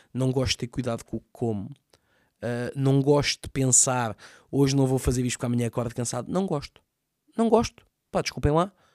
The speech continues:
pronto, não gosto. Vocês gostam, são, são uns gestores do caralho,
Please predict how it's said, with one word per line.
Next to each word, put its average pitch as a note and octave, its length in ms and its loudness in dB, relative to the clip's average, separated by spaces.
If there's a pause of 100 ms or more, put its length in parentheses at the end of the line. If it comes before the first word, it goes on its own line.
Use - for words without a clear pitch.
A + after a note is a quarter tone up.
(200)
pronto, G3 260 -6
não D3 100 -2
gosto. A2+ 300 -8 (280)
Vocês D#3+ 260 -2
gostam, C#3 360 -2 (380)
são, C#3 340 -2
são C#3 180 -4
uns C#3 140 0
gestores D#3 400 0
do D3 80 0
caralho, G2 340 -4